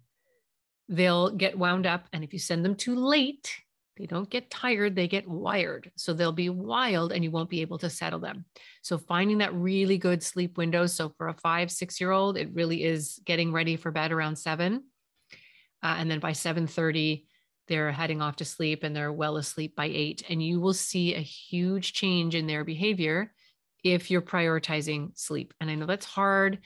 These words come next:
That's a very early bedtime, and especially if you get home from work. Um,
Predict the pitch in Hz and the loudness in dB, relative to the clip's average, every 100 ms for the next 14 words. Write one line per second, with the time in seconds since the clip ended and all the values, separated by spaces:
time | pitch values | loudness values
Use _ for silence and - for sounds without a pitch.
0 | 131 - - 156 160 165 170 180 185 185 | -14 -14 -12 -8 -4 2 2 2 2 4
1 | 185 185 180 180 175 175 175 175 151 - | 6 6 4 2 0 2 2 0 -2 -6
2 | 170 180 175 190 170 175 180 180 165 165 | -4 -4 -4 -4 0 0 2 2 2 0
3 | 165 - - - _ _ 160 156 147 143 | -2 -18 -20 -20 _ _ -4 -2 -2 -2
4 | 147 | -4